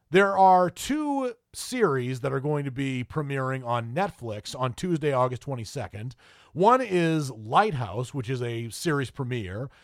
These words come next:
and another one is called Untold Volume Three. Their finale is going to air on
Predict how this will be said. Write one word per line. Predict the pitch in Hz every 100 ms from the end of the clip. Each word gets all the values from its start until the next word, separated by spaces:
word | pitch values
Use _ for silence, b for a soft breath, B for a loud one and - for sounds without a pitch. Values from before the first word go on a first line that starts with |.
| b
and | 135 175
another | 247 262
one | 202 180
is | 151
called | - 160 143 -
Untold | 180 208 - 190 190 135
Volume | 107 151 180 180 151
Three. | - 156 156 85 71 67
Their | 104 147
finale | 135 156 165 214 180 135
is | 120
going | 131 131 123
to | 117 127
air | 127 123 120
on | 120 120 117 117